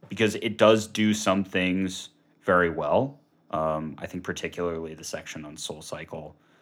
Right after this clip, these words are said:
um, had some, some fun pull quotes, um, that we're gonna get into. Um, but its limitations, uh, became very apparent to me. And I think that made it stick out in my mind.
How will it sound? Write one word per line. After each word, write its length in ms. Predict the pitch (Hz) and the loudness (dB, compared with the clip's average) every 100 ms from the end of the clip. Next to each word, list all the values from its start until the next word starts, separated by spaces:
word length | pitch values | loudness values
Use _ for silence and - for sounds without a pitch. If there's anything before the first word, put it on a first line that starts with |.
| _ | _
um, 580 | - 73 73 71 71 71 - | -10 -8 -6 -8 -12 -16 -12
had 300 | - 78 - | -10 -10 -8
some, 400 | 80 76 73 71 | -8 -10 -10 -4
some 240 | - 98 | 0 0
fun 720 | - 82 80 80 78 78 82 - _ | 0 -2 -2 -6 -8 -10 -12 -16 _
pull 220 | - 92 | 2 2
quotes, 540 | 87 98 78 76 - - - - _ _ 87 | 2 0 0 -4 -10 -12 -18 -20 _ _ -6
um, 260 | 80 78 | -4 -4
that 100 | 78 | -6
we're 120 | - 82 | -8 -8
gonna 160 | 80 | -6
get 160 | 82 80 | -6 -6
into. 520 | 78 80 80 76 76 _ _ _ _ | -6 -6 -6 -6 -10 _ _ _ _
Um, 420 | 87 82 80 80 80 | -2 0 2 -2 4
but 260 | 107 107 - | 6 6 4
its 340 | 113 104 - - - | 2 4 0 -6 2
limitations, 1000 | 120 135 - 107 98 92 80 80 - - _ _ _ _ - | 8 8 8 8 6 2 -2 -4 -6 -12 _ _ _ _ -2
uh, 240 | 85 80 | 0 2
became 580 | 80 90 - 90 85 80 | -2 -4 -2 -2 -2 -2
very 300 | 87 80 78 | 0 0 -2
apparent 400 | 73 80 76 73 | -8 -10 -10 -12
to 100 | - | -14
me. 280 | 76 73 - _ _ - | -14 -14 -20 _ _ -8
And 180 | 90 87 | -2 0
I 60 | |
think 460 | 87 - 101 95 - _ _ _ | 0 2 0 0 -8 _ _ _
that 200 | 110 104 | 4 6
made 180 | 107 98 | 6 4
it 100 | - | 2
stick 280 | - 92 - | -2 -2 -2
out 200 | 76 69 - | -8 -10 -12
in 80 | |
my 140 | 78 76 | -12 -12
mind. 360 | 78 71 - | -14 -16 -18